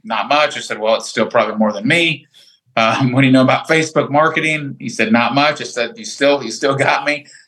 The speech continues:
And, uh, so it just started from there. We started making some videos, uh, promoting the products, and, and, um, quickly just started growing. And, um,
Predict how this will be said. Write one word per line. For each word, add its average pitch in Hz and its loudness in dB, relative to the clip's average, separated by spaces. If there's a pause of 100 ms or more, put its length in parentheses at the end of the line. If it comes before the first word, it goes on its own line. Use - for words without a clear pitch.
(180)
And, 156 4
uh, 147 2 (300)
so 190 0 (280)
it 170 -4
just 190 -6
started 190 2
from 160 -6
there. 185 2
We 139 -2
started 151 -2
making 147 -2
some 147 -10
videos, 175 2
uh, 127 0
promoting 135 0
the - -14
products, - 0
and, 123 -6 (100)
and, 120 -4
um, 113 2 (680)
quickly 143 -2 (300)
just 131 -6
started 117 4
growing. 127 4
And, 113 2
um, 113 2